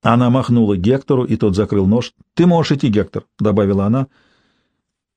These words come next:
«Не спеши, Гектор. Отправляйся в лабораторию», — приказал Майрон.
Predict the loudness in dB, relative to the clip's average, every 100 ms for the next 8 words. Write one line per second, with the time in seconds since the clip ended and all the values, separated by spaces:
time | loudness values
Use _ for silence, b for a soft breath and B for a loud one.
0 | _ 0 0 2 0 -2 0 0 0 -2
1 | -4 -8 -12 _ _ _ _ _ _ -4
2 | -2 2 2 2 0 0 0 0 0 0
3 | 0 0 -2 -2 0 2 0 -2 -6